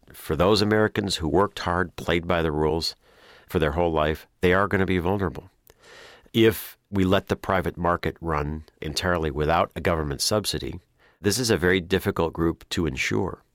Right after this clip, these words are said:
So I think it's very appropriate for a government subsidy to provide that health care insurance. The critical difference is, should it be a state-controlled system, as in other countries, or should it be like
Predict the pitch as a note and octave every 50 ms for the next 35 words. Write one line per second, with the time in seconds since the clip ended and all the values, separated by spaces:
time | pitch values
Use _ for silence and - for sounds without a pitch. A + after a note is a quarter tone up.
0 | _ _ _ _ - - - - - - - - - - - G#2+ G#2+ A#2+ B2+ A2+
1 | G2 E2+ - F#2 G#2 G2+ F#2 D#2+ - - - A2 A2 - - D#2+ C2 A1 - _
2 | - - F2+ E2 D#2 - - D#2+ D2+ D#2+ G2 F#2+ E2+ F#2 E2 D#2 C#2+ - - -
3 | A2 A2 G#2 - - - - - - _ _ _ _ _ _ - - - - -
4 | - G2 - - D#2 D#2 C#2+ F2 E2 F2+ F2+ D2 E2 D2+ C#2+ - F2 E2+ E2 -
5 | - - D2+ C2+ A#1+ - - - C2+ A#1+ - - - - _ _ _ _ _ _
6 | _ _ _ _ _ _ - - F#2+ - - B2+ A#2+ A2+ - G2 F2 D2+ G2+ A#2
7 | - A2 F2+ C#2+ - - B1+ A#1 A#1 - - - _ _ _ _ - - _ -
8 | - - A2+ G#2 F#2+ - - G2 F2+ - - - - G#2+ G#2 G2+ - - D#2+ D2
9 | - - - C2 C#2 - - - - - D#2 C#2+ - - - G#1+ G1+ - G2 _
10 | _ _ _ _ _ - _ - - F2+ E2 D#2 D#2+ D#2+ C3+ G#3 G3+ - - -
11 | C2+ A#1+ - - - - - - - _ _ _ _ _ - - _ _ - -
12 | A2+ A#2 - - C3 A#2 - - - A#2+ A2 A2 A2 G#2+ G2+